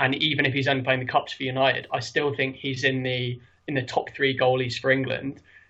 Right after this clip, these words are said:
Um, however, if, uh, Nick Pope is the only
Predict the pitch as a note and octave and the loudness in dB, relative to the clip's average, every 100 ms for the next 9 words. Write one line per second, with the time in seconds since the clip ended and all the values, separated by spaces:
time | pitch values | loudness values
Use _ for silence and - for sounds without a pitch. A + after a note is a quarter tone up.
0 | _ C#3 C3+ C3 B2+ B2+ - _ _ _ | _ 2 4 4 0 -6 -14 _ _ _
1 | - D#3 D3+ D3 C3+ C3 C3 - - - | -2 4 6 6 6 6 4 -2 -8 2
2 | D#3+ - - - D3 C3+ C3+ D3+ - - | 2 0 -10 -2 0 0 0 -4 -6 -4
3 | D3+ C#3 C3+ - C#3 B2+ A#2+ C#3 D#3 D#3 | -2 -2 -6 -6 -4 -4 -6 -2 2 4
4 | D3 C#3 C3+ C3 C3 | 4 2 0 -2 -6